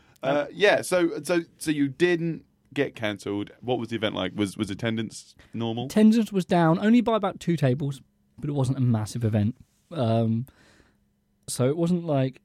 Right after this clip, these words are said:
Speaker 2: mad quiet,
Speaker 1: Mm-hmm.
Speaker 2: but the, there was certainly, uh, an air of, "Well, I wonder if anyone's gonna turn up today."
Speaker 1: <laughs> Yeah,
Speaker 2: Um,
Speaker 1: exactly.
Speaker 2: so there was that, that kind of going on. It was big on the lips of everyone's,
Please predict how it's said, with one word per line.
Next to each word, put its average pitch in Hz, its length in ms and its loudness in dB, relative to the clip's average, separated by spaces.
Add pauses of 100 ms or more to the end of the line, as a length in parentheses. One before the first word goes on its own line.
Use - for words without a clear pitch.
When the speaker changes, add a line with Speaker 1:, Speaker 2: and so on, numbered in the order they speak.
(380)
Speaker 2:
mad 123 680 2
quiet, 127 380 0 (340)
Speaker 1:
Mm-hmm. 104 220 -12
Speaker 2:
but 127 220 -2 (720)
the, 147 260 0
there 139 240 0
was 123 320 -2
certainly, 131 640 4
uh, 127 240 2
an 131 200 2
air 127 360 6
of, 117 240 4 (320)
"Well, 117 160 0
I 104 40 6
wonder 120 220 6
if 120 100 4
anyone's 120 300 6
gonna 120 180 4
turn 123 300 4
up - 160 -2
today." 123 400 -8
Speaker 1:
<laughs> - 60 -20
Yeah, 131 600 4
Speaker 2:
Um, 120 80 2
Speaker 1:
exactly. 95 280 -4
Speaker 2:
so 135 80 0
there 131 100 2
was 123 120 0
that, 131 160 -6 (120)
that 143 220 -10
kind 143 180 0
of 120 80 -2
going 123 240 2
on. 113 320 0 (600)
It 151 100 -2
was 135 140 2
big 151 200 6
on 139 140 8
the 135 60 8
lips 135 260 2
of 127 80 2
everyone's, 120 640 2